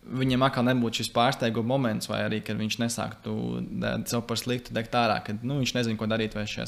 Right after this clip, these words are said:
situācijā? Ir kaut kas tāds, ko, teiksim, treniņu procesā jau var darīt atlēts, lai, lai, teiksim, nu, minimizētu šīs te iespējas vai novērstu viņas?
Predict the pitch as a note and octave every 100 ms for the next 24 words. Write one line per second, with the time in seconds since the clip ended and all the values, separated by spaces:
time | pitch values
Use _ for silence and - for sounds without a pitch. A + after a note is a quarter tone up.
0 | A2 A2 G#2 G#2 - D#3 A#3 A#3+ G#3+ F3+
1 | E3 - A#2+ A#2+ A#2 A2 G#2+ - A#2 A2+
2 | B2+ F3+ F#3 E3+ D#3 - B2 A2 A2 A2+
3 | A#2 A2 A2 - - - - - - A#2+
4 | C#3+ C3 A#2+ - G#2+ G#2 B1 - - G#2+
5 | A2+ G#2+ G#2+ A#2+ D3+ - - - A#2 A#2
6 | A2+ G#2+ G#2+ G#2+ - A#2+ A#2+ - A#2+ -
7 | - - - - - - - A2+ A2 -
8 | - - - B2